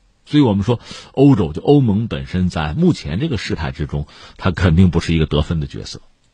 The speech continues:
而且我们一直在讲，欧洲其实它也不是铁板一块，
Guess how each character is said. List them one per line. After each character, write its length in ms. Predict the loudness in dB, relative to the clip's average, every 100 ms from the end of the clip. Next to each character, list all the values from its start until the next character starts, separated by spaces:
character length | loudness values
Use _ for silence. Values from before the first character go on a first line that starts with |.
| _ _ _ -2
而 120 | 0
且 100 | 2
我 120 | 2
们 120 | 0 0
一 80 |
直 120 | -2 -2
在 140 | -2
讲， 140 | -4
欧 240 | 0 2 2
洲 260 | 0 -2
其 220 | -4 -8 -8
实 480 | -6 -2 0 0 -2 _ _ _
它 140 | -2
也 60 | 0
不 120 | 0
是 80 | -4
铁 180 | -2 -2
板 180 | -2 -6
一 40 |
块， 200 | -14 -18